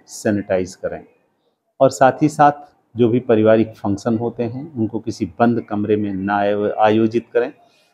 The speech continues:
उसको प्रॉपरली वेंटिलेटेड प्लेस पर करें और बीमार, बुजुर्ग और बच्चों को भीड़ भाड़ के स्थान पर न जाने दें। खास करके सभी लोगों से मेरा आग्रह है मास्क अवश्य पहनें,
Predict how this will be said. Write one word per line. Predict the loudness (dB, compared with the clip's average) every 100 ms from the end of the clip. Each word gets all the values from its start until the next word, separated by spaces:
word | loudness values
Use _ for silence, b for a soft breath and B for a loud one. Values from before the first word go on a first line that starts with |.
| -4
उसको | 0 0
प्रॉपरली | 4 2 4 6 4
वेंटिलेटेड | 4 0 2 6 6 6 2 0 -14 -2
प्लेस | 4 4 4
पर | 2 2
करें | 4 4 2 -8 _ _ _ _ _ _ 4
और | 6 4 2 -6 _ _ _ _ _ _ 0
बीमार, | 6 8 8 6 2 -4 _ _ _ -4
बुजुर्ग | 0 4 6 4 4
और | 2
बच्चों | 4 2 2 2 2
को | 4 2
भीड़ | 2 4 4
भाड़ | 6 4 4
के | 4 2
स्थान | 2 0 0 0
पर | 0 0
न | 2 2
जाने | 4 2 0
दें। | -2 -6 -10 _ _ _ _ _ _ _ -4
खास | 2 2 4
करके | 2 4 2 2
सभी | 2 2 4
लोगों | 4 4
से | 2 2
मेरा | 4 6 6
आग्रह | 4 2 2
है | 2
मास्क | 4 4 2 -4
अवश्य | 0 2 2 -2 _
पहनें, | -2 -2